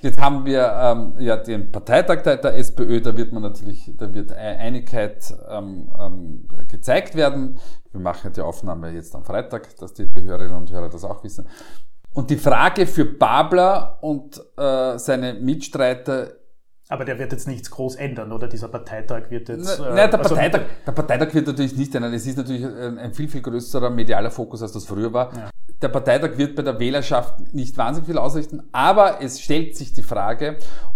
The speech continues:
Speaker 1: ob die Sozialdemokratie mit ihrer klar, na, nennen wir es klar, sozial ausgerichteten
Speaker 2: Mhm.
Speaker 1: Politik, die sie jetzt fahren, auf mittel- bis langfristig Erfolg hat.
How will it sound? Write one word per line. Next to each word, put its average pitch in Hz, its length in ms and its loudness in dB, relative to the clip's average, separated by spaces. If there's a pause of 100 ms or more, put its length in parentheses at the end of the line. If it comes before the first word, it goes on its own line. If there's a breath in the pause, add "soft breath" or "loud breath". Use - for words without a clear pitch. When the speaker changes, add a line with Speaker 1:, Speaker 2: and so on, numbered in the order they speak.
(120)
Speaker 1:
ob 156 460 4
die 151 140 2
Sozialdemokratie 151 1300 -4
mit 147 400 -8
ihrer 131 320 -6
klar, 127 880 -2 (480 loud breath)
na, 151 140 2
nennen 135 400 -2
wir 131 80 -2
es 127 200 -2
klar, 131 600 0
sozial 143 640 -2
ausgerichteten 131 920 -2
Speaker 2:
Mhm. 123 40 0
Speaker 1:
Politik, 131 560 0
die 143 100 -2
sie 127 200 -2
jetzt 113 240 -12
fahren, 113 500 6 (500 loud breath)
auf - 380 2 (400)
mittel- 175 540 2
bis 165 220 0
langfristig 127 880 -6
Erfolg - 460 -20
hat. - 220 -10